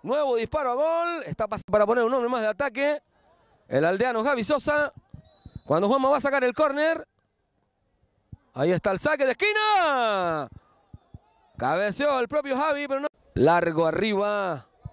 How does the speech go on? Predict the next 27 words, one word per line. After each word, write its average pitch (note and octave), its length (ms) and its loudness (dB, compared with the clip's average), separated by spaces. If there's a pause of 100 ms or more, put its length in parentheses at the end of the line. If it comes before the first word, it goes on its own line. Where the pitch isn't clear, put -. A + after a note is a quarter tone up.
(320)
Peligro. A3 640 0
Ahí G#3+ 120 -2
está F#3+ 180 -4
Josué, B3 340 0
¿eh? C4+ 280 2
Ha E3+ 80 -4
cogido G3 300 2
ahí G#3+ 480 2 (1700)
a B2 140 -2
la E3 120 4
defensa G#3+ 480 0
azulgrana A3 440 0
media A#3+ 160 2
desprevenida. D4 720 0
El A#3+ 80 -2
disparo A#3 420 -2
final A3+ 640 -2 (1400)
que G3+ 180 -2
se A#3 160 -4
marcha C4+ 360 -4
afuera. D4 520 -2 (1800)
Ahí E3 300 4
se E3 420 -2 (220)
conecta F#3 400 0
con F3+ 160 0
Juanma A3 220 2
nuevamente. C4 760 0